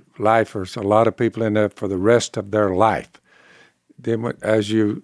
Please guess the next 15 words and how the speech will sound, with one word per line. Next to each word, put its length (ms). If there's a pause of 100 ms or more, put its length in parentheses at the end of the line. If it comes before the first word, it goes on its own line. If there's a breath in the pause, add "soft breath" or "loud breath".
are 140
leaving, 580 (720)
where 180
the 120
river 320
bottom 400
hits 280
the 100
high 240
ground, 520 (600)
there's 140
a 60
little 160
slope 500
there. 380